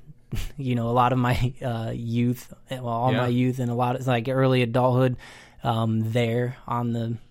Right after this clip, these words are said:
Speaker 1: mission field, as it's called. Um, you know, and so Haiti is m-,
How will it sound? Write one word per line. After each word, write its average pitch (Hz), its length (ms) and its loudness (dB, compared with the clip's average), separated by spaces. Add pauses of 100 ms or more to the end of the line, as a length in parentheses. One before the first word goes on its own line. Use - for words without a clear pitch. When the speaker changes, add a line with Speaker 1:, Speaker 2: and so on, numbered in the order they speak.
(120)
Speaker 1:
mission 120 500 -2
field, 117 320 -8
as 117 240 -6
it's 120 200 -10
called. 123 420 -6 (560)
Um, 117 520 -8 (320)
you 123 180 -6
know, 113 160 -4
and 123 160 -4
so 120 460 -2 (160)
Haiti 135 500 2
is 120 140 0
m-, 123 140 -6